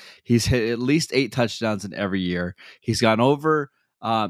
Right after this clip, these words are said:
he's gone over thirty receptions in every single year. Over the last,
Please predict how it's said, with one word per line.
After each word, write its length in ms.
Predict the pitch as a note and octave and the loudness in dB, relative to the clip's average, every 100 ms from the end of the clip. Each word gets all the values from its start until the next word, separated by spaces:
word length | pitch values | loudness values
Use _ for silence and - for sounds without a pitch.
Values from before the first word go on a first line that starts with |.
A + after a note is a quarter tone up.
| - | -2
he's 160 | A#2+ | 0
gone 140 | A#2 A#2 | 4 4
over 180 | C3 C3+ | 4 0
thirty 380 | - C#3+ D3 | 0 0 2
receptions 560 | D3 C3+ B2+ A2 A#2 G#2 | -2 -2 -4 -4 -6 -6
in 100 | G#2 - | -6 -2
every 240 | A2 A2 | 0 0
single 280 | - A2 G#2+ | 2 4 4
year. 380 | F#2+ F2 F2+ F2 - - - - | 4 2 -2 -4 -12 -20 -4 2
Over 220 | D#3+ F3 | 2 0
the 120 | E3 | -4
last, 540 | C#3 C3+ D#3+ - - | -2 -2 -4 -8 -16